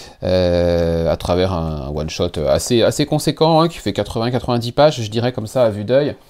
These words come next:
où, euh, on retrouve, voilà, des personnes comme Mirka Randolfo, Brian Azzarello, euh, Tula Lotay, on a du Stéphanie Phillips, du Ramvé, Eduardo Risso, Scott Snyder, James Tynion Ford, Christian Ward, Joel Jones.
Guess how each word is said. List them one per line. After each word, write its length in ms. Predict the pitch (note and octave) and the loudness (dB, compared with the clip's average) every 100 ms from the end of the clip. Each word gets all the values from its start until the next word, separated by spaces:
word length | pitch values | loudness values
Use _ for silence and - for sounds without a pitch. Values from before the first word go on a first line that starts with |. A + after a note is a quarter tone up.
| - - - - G#2 | -20 -20 -20 -10 0
où, 320 | B2 C#3 B2+ | 2 6 6
euh, 720 | G#2+ G2+ G2 G2 F#2+ F#2+ F#2 - | 6 6 4 4 4 2 0 0
on 180 | A2+ | 2
retrouve, 520 | A#2 G#2 - B2+ C3 C3+ | 2 0 0 -2 0 0
voilà, 220 | F#2+ E2+ | -2 -2
des 120 | F2+ | -4
personnes 500 | F2 E2 - G#2 G#2+ | -6 -6 -4 -6 -6
comme 320 | G2+ G#2 F2+ | -6 -4 -4
Mirka 320 | D#2+ F2+ - | -6 -8 -8
Randolfo, 460 | D2+ E2 G2 G2+ A#2+ | -8 -6 -8 -6 -6
Brian 180 | A2 F2+ | -4 -6
Azzarello, 720 | E2+ E2 D#2+ F#2+ A2 B2+ C3+ - - - - D#2 | -6 -6 -6 -4 -2 -4 -4 -12 -20 -20 -14 -10
euh, 100 | F#2+ | -10
Tula 300 | - G#2 E2 | -6 -4 -2
Lotay, 680 | G2 A#2+ - C#3 C3+ C3+ | -4 -4 -2 2 4 2
on 160 | B2+ A2 | 0 -2
a 120 | F#2+ | -4
du 440 | F2 F2+ F2 F2 F2 | -6 -6 -4 -4 -6
Stéphanie 380 | - F2 E2 | -10 -10 -10
Phillips, 280 | D#2 A#2 B2 | -8 -8 -8
du 100 | G#2 | -8
Ramvé, 460 | E2+ G#2 A#2+ B2 C#3 | -2 -2 -2 -4 -2
Eduardo 280 | A2 F2 F2 | -2 -4 -4
Risso, 240 | A#2 - | -6 -8
Scott 200 | C3+ F#2 | -8 -8
Snyder, 360 | - A#2 B2+ C3 | -6 -6 -4 -4
James 160 | G2 F#2+ | -4 -8
Tynion 280 | F#2 F2+ A#2 | -8 -6 -8
Ford, 280 | - C3+ | -4 -6
Christian 280 | B2+ F#2 A#2 | -6 -10 -8
Ward, 300 | A#2+ B2+ C3 | -4 -4 -4
Joel 220 | A2 E2+ A2+ | -4 -6 -4
Jones. 280 | B2 C3+ | -4 -4